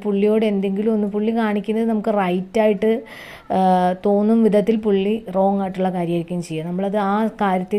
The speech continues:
ചോ-, ക്വസ്റ്റ്യൻ ചെയ്താൽ പുള്ളിക്ക് എന്തെങ്കിലും, ആ, ഇവിടെയാണ് നമ്മൾ no പറയാൻ പഠിക്കണമെന്ന്. ഞാൻ എൻ്റെ കോളേജിൽ എൻ്റെ പ്രിൻസിപ്പൾ എന്നും ഏതൊരു പ്രോഗ്രാം ഉണ്ടെങ്കിലും എൻ്റെ പ്രിൻസിപ്പൾ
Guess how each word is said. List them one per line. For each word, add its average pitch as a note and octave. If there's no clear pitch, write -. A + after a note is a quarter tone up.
ചോ-, G3+
ക്വസ്റ്റ്യൻ G3+
ചെയ്താൽ G3+
പുള്ളിക്ക് F#3
എന്തെങ്കിലും, G3+
ആ, G3
ഇവിടെയാണ് A#3+
നമ്മൾ G#3+
no F#3+
പറയാൻ G3+
പഠിക്കണമെന്ന്. F#3
ഞാൻ F#3
എൻ്റെ G3
കോളേജിൽ F#3+
എൻ്റെ F#3+
പ്രിൻസിപ്പൾ F#3+
എന്നും F#3+
ഏതൊരു G#3
പ്രോഗ്രാം F#3+
ഉണ്ടെങ്കിലും F#3+
എൻ്റെ F#3
പ്രിൻസിപ്പൾ F3+